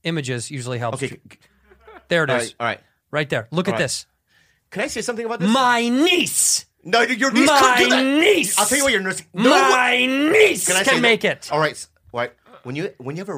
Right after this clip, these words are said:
Speaker 2: realism, don't pu-, ever do that again.
Speaker 1: This is my mic.
Speaker 2: Oh, that's right. Okay, so what I'm saying is, is that let's calm down for a second, okay?
Speaker 1: Yeah, why did we get so hot? 'Cause
Speaker 2: I
Speaker 1: you
Speaker 2: don't
Speaker 1: got
Speaker 2: know.
Speaker 1: mad about the artist thing.
Speaker 2: I know, because, um, you know, a lot of artists can do realism, all right?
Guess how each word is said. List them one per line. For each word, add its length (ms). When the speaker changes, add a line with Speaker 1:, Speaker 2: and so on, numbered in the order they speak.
Speaker 2:
realism, 420
don't 260
pu-, 200
ever 220
do 180
that 140
again. 180
Speaker 1:
This 100
is 120
my 240
mic. 300
Speaker 2:
Oh, 120
that's 200
right. 180
Okay, 260
so 180
what 140
I'm 100
saying 260
is, 180
is 140
that 260
let's 140
calm 200
down 160
for 100
a 20
second, 320
okay? 340
Speaker 1:
Yeah, 100
why 140
did 100
we 100
get 140
so 120
hot? 220
'Cause 100
Speaker 2:
I 40
Speaker 1:
you 40
Speaker 2:
don't 80
Speaker 1:
got 80
Speaker 2:
know. 40
Speaker 1:
mad 140
about 160
the 100
artist 360
thing. 200
Speaker 2:
I 100
know, 180
because, 500
um, 360
you 120
know, 200
a 80
lot 260
of 180
artists 440
can 160
do 120
realism, 500
all 80
right? 220